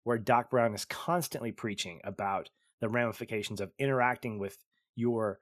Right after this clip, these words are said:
past self or your future self, or changing past events to affect future realities. That's a crux of the entire series. With the Adam Project, that's not, and I think it's, it's for the better, because if it was,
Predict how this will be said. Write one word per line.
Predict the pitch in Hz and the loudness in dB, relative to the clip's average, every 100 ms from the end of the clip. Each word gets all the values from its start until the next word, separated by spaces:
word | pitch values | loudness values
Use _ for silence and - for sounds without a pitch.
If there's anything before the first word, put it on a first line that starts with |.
| _ - | _ -10
past | - 117 - | 2 2 2
self | - - 117 104 | -8 -2 -2 -2
or | 110 | -6
your | 101 | -6
future | - 98 104 | -8 -8 -8
self, | - 95 92 | -4 -6 -4
or | 101 92 - - _ - | -6 -6 -14 -20 _ 0
changing | - 147 143 127 120 107 - _ _ | 4 4 4 2 0 -2 -10 _ _
past | - 123 113 - | 4 4 6 0
events | 107 107 104 | -2 -6 -4
to | - | -4
affect | 107 - 107 - | -4 0 -2 -2
future | - 123 - 110 92 - _ _ _ _ - | 0 2 2 0 -2 -8 _ _ _ _ -4
realities. | 120 110 104 104 95 - 71 - _ _ | 0 2 2 2 -4 -10 -14 -16 _ _
That's | 139 151 | 4 6
a | 135 104 - | 2 2 -12
crux | - - - - | -2 2 2 0
of | - 117 | -6 -6
the | 110 | -4
entire | 101 - 110 | -6 -2 -2
series. | 98 - 175 170 87 82 - _ _ _ - | 0 -2 0 0 -2 -8 -14 _ _ _ -2
With | 120 117 | -2 0
the | - | 0
Adam | 117 180 160 | 4 4 4
Project, | - 98 95 95 85 - _ _ _ | 2 -2 0 -4 -4 -14 _ _ _
that's | - 120 - | 0 0 0
not, | 123 131 147 92 - | 0 2 0 -2 -4
and | 123 | -4
I | 110 | -4
think | 107 - 156 107 | -4 -2 -2 -2
it's, | - - _ _ | -10 -16 _ _
it's | - | -12
for | - 131 | -2 -2
the | 92 | 0
better, | 120 131 - - | 2 2 0 -6
because | 123 135 117 | -4 -2 -2
if | 113 | -6
it | 98 | -6
was, | 101 110 160 190 | -2 2 2 -2